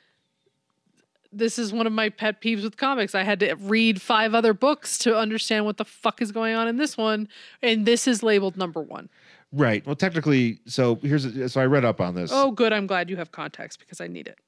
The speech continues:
Speaker 2: So the context is there's this girl in here, Harrower.
Speaker 1: Mm-hmm.
Speaker 2: And she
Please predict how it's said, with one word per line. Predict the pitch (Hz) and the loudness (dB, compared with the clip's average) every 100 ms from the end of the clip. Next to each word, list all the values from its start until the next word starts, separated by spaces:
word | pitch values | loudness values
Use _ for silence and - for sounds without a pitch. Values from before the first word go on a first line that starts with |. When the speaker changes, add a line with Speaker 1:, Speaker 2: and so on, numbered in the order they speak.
| - | -4
Speaker 2:
So | 123 | 0
the | 120 | 2
context | 120 143 139 135 - | 2 0 0 0 0
is | 117 107 104 95 - - _ _ _ _ _ _ | 2 4 2 -2 -6 -12 _ _ _ _ _ _
there's | 107 104 | -2 0
this | 117 | 0
girl | 101 95 90 | -2 -2 -2
in | 90 | -4
here, | 92 87 82 82 - _ _ _ | -4 -4 -4 -8 -14 _ _ _
Harrower. | 127 120 92 82 76 _ _ _ _ _ _ - | 0 2 2 -2 -8 _ _ _ _ _ _ -8
Speaker 1:
Mm-hmm. | 202 170 190 175 175 208 - | -6 -6 -8 -10 -10 -12 -10
Speaker 2:
And | 95 87 90 90 87 85 - _ _ _ _ _ | -4 -2 -2 -4 -6 -12 -20 _ _ _ _ _
she | - - - 127 123 120 117 113 113 | -8 -4 2 4 6 6 4 2 -2